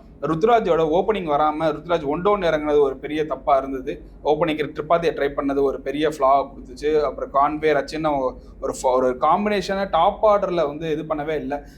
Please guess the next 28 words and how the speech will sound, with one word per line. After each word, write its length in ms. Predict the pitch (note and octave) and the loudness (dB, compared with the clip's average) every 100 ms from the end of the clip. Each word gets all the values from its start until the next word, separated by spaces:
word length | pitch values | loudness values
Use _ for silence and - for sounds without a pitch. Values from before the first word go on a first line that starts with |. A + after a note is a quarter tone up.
| - | -6
அ, 280 | B2 B2+ C3 | 2 4 4
எப்பவுமே 540 | C3+ G3 G3 A3 G3 | 4 4 4 4 4
ஓப்பனிங் 220 | G#3 G#3+ G3+ | 2 0 -2
வந்து 260 | F3 F#3 | -4 -4
செம்மையா 400 | F#3 E3 F3+ F3+ | -4 -4 0 2
இருந்தா 280 | E3 D#3+ F3 | 2 2 0
கண்டிப்பா 380 | F#3 D3+ E3 F3 | 0 -4 -2 -4
பிளே 200 | E3+ D3+ | 0 2
ஆஃப் 240 | D#3+ - - | 2 0 0
போயிருவோம். 380 | C#3+ D3 D#3+ D#3+ | 2 4 0 0
அதுதான் 420 | B2 C#3 D#3 D#3+ | -4 0 2 2
இந்த 140 | C3+ | 0
வாட்டி 180 | C#3 C#3+ | -2 -2
மிஸ் 260 | C#3+ B2+ E3+ | -6 -2 0
ஆச்சு, 360 | C#3+ - F3+ - - - | 0 -2 -10 -12 -20 -8
போன 220 | B2+ D3 | 0 0
வருஷமா 260 | D3+ - D#3 | 0 0 -2
தான் 140 | D3 | 0
மிஸ் 200 | C3+ C3 | -2 -2
ஆச்சு. 360 | C#3 C3 D#3+ - - - | -2 -2 -6 -10 -16 -4
அதுக்கு 320 | C3+ E3 D#3+ | 0 0 2
ஏதாவது 240 | D#3+ F3 F#3 | 2 4 4
ஒரு 180 | D3+ | 2
இது 100 | D3 | 0
பண்ணுவாங்கன்னு 400 | D#3+ D3 D#3+ D#3 | -2 0 0 0
நினைக்கிறேன். 400 | D3 D3 D#3 D3+ | -2 -4 -2 -4
Then, 340 | F#3+ E3 G3 F3+ | -2 -2 0 2
அ, 360 | D3 C3 B2+ | 2 2 -2